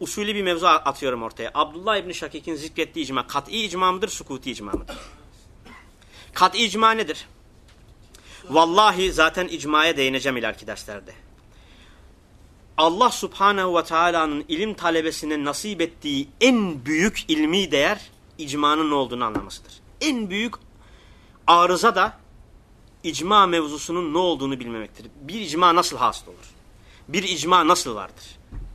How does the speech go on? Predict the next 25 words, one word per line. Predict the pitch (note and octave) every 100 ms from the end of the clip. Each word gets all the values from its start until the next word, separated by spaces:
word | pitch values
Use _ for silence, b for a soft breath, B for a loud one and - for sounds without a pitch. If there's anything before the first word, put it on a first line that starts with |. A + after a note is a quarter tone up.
| - -
Anlatabiliyor | B2 C3 E3 F#3+ A3
muyum? | B B D3+
Abdullah | D#3 D#3 B3+
İbni | A3+ G3
Şakik'in | - A3+ G3 - A3+
orada | A#3 G3+
zikrettiği | F#3 G3 F#3+ G3+ G3+
nedir? | G3+ G#3 - - - -
Sukuti | F3+ F3+ D#3+ E3
icma. | C3+ A#2+ G#2+
Yani | D3 A#3 G#3+
sahabeden | E3 F#3 G3+ G#3 B3 B3
bunun | G#3+ A#3+
zıttına | G3 - A3+ A#3+
bir | C#4+ - B
isim | - A3+ F3+
gelmemiş. | B2 G#2+ G2+ - b b
Hani | - C4
sahabeden | A3 G3 F3 F3 F3
namazın | F3 E3+ F3
terki | E3 E3 D3+
küfür | - D#3 C#3+
küfür | C#3 D3
sözler | D#3 C3+ C3+
yayılmış | B2+ B2 A#2 D3 -